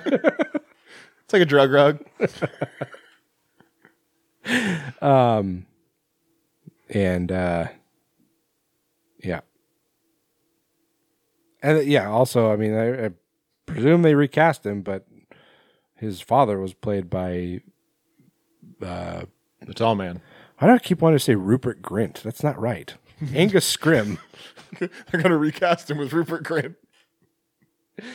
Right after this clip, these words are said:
Speaker 2: Yeah, you know, the Harry Potter guy. He's great.
Speaker 1: Yeah, the ginger
Speaker 2: He's great.
Speaker 1: Harry Potter. <laughs>
Speaker 2: I know a lot of people are saying, "What the fuck?" But, you know, he's been really great on, on set. Uh,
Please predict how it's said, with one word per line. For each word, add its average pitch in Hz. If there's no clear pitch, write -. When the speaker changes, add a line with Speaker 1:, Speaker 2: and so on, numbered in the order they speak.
Speaker 2:
Yeah, 214
you 208
know, 196
the 185
Harry 202
Potter 214
guy. 117
He's 131
great. 208
Speaker 1:
Yeah, 151
the 165
ginger 214
Speaker 2:
He's -
great. 226
Speaker 1:
Harry 180
Potter. 147
<laughs> 294
Speaker 2:
I 185
know 247
a -
lot 247
of 233
people 240
are 190
saying, 151
"What 165
the 139
fuck?" 214
But, 139
you 151
know, 160
he's 156
been 190
really 127
great 120
on, 101
on 101
set. 92
Uh, 151